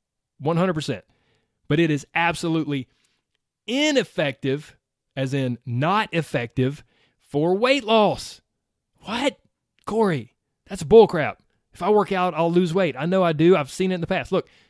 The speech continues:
you, you're hearing me right. Exercise alone has been shown again and again in research to be terribly ineffective for weight loss.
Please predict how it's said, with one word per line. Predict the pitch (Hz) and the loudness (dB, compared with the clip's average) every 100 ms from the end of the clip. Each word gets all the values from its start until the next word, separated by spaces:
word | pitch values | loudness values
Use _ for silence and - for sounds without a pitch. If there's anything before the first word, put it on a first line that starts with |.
| _ | _
you, | 170 214 - | -6 -4 -4
you're | 180 165 | -2 0
hearing | 151 262 226 | 2 2 2
me | 160 | 2
right. | 151 151 - _ _ _ _ - | 0 -2 -6 _ _ _ _ -6
Exercise | - - 233 - 214 214 | -6 -4 -6 -4 -2 0
alone | 220 220 214 135 92 _ _ _ _ _ | 2 4 4 2 -2 _ _ _ _ _
has | 165 175 139 | -4 -2 2
been | 185 226 | 4 4
shown | - 202 135 107 - | 0 0 -2 -4 -4
again | 156 139 123 185 220 240 | -4 -4 -2 0 0 -2
and | 190 | -2
again | 202 156 185 165 143 | -4 -4 -4 -2 -4
in | 160 | -4
research | 202 254 240 151 98 - - - _ _ _ - | -2 -4 -2 -4 -4 -10 -20 -20 _ _ _ -8
to | 156 | -6
be | 147 | -6
terribly | 127 - 196 208 175 135 135 139 - | -8 -6 0 2 2 2 -4 -6 -2
ineffective | 175 196 - 156 147 151 | 2 2 0 -2 0 -6
for | - 208 | -2 0
weight | 269 262 | 0 0
loss. | 156 - - | -4 -6 -16